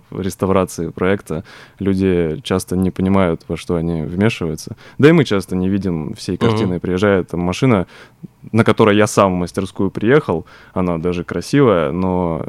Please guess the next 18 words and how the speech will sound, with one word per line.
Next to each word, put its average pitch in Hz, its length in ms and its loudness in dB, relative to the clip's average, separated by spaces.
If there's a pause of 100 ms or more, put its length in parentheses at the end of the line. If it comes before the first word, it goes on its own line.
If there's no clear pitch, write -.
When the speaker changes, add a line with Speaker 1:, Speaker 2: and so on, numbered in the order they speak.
(100)
Speaker 1:
сняв 92 300 -2
там 90 180 -10
слои 90 240 -2
шпаклевки, 107 500 -4
мы 85 80 -4
понимаем, 95 320 -2
что - 140 -14
кузова 90 280 -4
там 80 140 -8
просто 87 300 -8
нет, 110 320 -2
и 82 200 -8
реставрация 85 540 -4
может 78 240 -8
длиться 85 300 -10
и 76 40 -10
три-четыре 90 560 -6
года. 87 320 -6